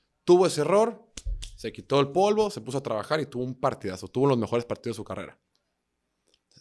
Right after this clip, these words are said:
Dallas es el tercer equipo que más puntos ha anotado esa temporada. O sea, la ofensiva de Dallas te pone puntos en el marcador. Y lo ha hecho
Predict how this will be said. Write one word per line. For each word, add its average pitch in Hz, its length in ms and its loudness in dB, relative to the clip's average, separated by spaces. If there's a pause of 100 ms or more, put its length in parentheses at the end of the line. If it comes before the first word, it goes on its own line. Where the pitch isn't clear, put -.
(540)
Dallas 139 340 8
es 156 60 -4
el 143 80 2
tercer 123 220 0
equipo 131 240 -2
que 110 100 -2
más 110 140 -2
puntos 113 280 -8
ha 117 40 -6
anotado 110 300 -4
esa 107 100 -10
temporada. 117 520 0 (300)
O - 60 -20
sea, - 180 -12
la 123 140 0
ofensiva 123 500 2
de 165 60 6
Dallas 139 260 2
te 123 80 -4
pone 127 220 -4
puntos 139 240 -4
en 135 60 0
el - 20 -4
marcador. 92 420 -6 (100)
Y 117 100 -8
lo 113 80 0
ha - 20 2
hecho 165 340 -4